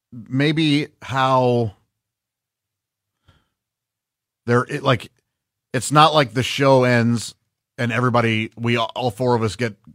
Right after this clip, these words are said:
get in one car and go to lunch and then talk about,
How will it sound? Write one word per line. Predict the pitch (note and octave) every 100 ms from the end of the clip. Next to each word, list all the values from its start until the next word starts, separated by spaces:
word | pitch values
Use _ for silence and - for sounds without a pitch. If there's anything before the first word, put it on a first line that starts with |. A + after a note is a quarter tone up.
| _ _ -
get | A#2
in | A#2
one | A#2 G#2+
car | A#2 G#2+
and | G2+
go | G2
to | F#2+
lunch | F2+ G2+ D#3 - - _ _ _ _ _ _ _ _ -
and | G#2+ G#2+
then | A2 A2 G#2+ G2+
talk | - A2+ A2
about, | G#2+ G#2 G2+